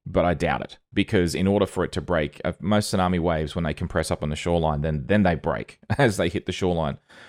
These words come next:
Um, so unless the boat was actually sitting right there at the shore, it should not have had a wave anywhere near that high. Uh, and, and most boat, um, like, ships out in the ocean, a tsunami wave goes past, they don't even notice it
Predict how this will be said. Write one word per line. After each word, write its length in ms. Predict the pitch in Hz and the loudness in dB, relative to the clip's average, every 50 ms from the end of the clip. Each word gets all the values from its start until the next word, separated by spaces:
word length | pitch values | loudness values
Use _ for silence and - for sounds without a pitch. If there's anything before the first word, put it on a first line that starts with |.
| - - - _ | -20 -20 -10 _
Um, 460 | - 87 85 82 82 80 78 78 - - | 0 2 4 4 4 2 0 -2 -4 -6
so 240 | - - - 92 92 | -2 2 4 4 4
unless 280 | 90 104 104 113 - - | 6 4 4 2 2 0
the 80 | 104 | -2
boat 260 | 87 - 95 92 90 - | 2 4 4 4 4 4
was 140 | 90 78 | 2 0
actually 300 | 87 80 82 - - 82 | 0 -2 -4 -4 -6 -6
sitting 340 | - - - 101 90 85 76 | -2 0 2 2 2 2 2
right 280 | 76 98 95 98 - 85 | 2 2 2 2 0 -2
there 220 | 98 92 87 - - | -2 0 0 0 -2
at 140 | 90 85 - | -2 -4 -4
the 60 | - | -6
shore, 460 | - - 113 95 82 60 62 71 - - _ _ _ _ - | -4 -2 0 0 0 0 -2 -4 -6 -10 _ _ _ _ -2
it 140 | 101 95 - | -2 -2 0
should 220 | - - 107 95 | 0 0 2 2
not 140 | 101 92 92 | 4 2 2
have 100 | 87 - | 2 2
had 300 | 101 87 85 82 76 71 | 0 0 0 0 -2 -4
a 100 | - 90 | -4 -4
wave 340 | 85 82 92 87 80 78 78 | 0 2 2 2 2 0 0
anywhere 280 | 90 87 85 82 82 80 | 0 0 0 -2 -2 -2
near 200 | 80 78 78 73 | -2 -2 -2 -2
that 180 | 73 73 69 | -2 -4 -4
high. 360 | - 92 82 76 50 50 - - _ _ _ _ _ | -4 -4 -4 -4 -4 -8 -12 -16 _ _ _ _ _
Uh, 220 | - 82 82 80 - - | -4 -2 -2 -2 -2 0
and, 300 | 90 90 87 82 - - | 0 0 0 -2 -2 -2
and 220 | - 98 92 - - | 0 0 0 0 0
most 400 | - 104 107 127 147 143 - - | 2 4 4 4 2 0 -2 0
boat, 380 | 95 92 87 62 - 80 - - - | 2 2 2 2 0 -4 -4 -4 -4
um, 280 | 73 85 80 78 71 | -2 -2 -2 -2 -2
like, 160 | 82 82 82 | -2 -4 -4
ships 300 | - - - 101 - - | -4 -6 -6 -6 -4 -2
out 120 | 90 87 80 | 0 0 0
in 40 | 65 | 0
the 100 | 80 78 | -2 -2
ocean, 400 | 80 87 98 - - 80 73 69 - _ _ _ _ _ | 0 0 0 0 -2 -4 -6 -6 -8 _ _ _ _ _
a 60 | - 90 | -4 -2
tsunami 380 | - - 98 101 107 113 101 | 0 2 4 4 4 4 4
wave 200 | 90 87 85 69 | 4 2 2 2
goes 180 | 80 80 76 - | 0 -2 -2 -2
past, 260 | - - 95 87 80 | 0 2 2 2 2
they 60 | 90 87 | 0 -2
don't 100 | 98 113 | -2 -2
even 160 | 95 78 76 | -2 -2 -2
notice 280 | 80 87 87 82 - | -2 -2 -4 -4 -6
it 140 | - - - | -10 -10 -12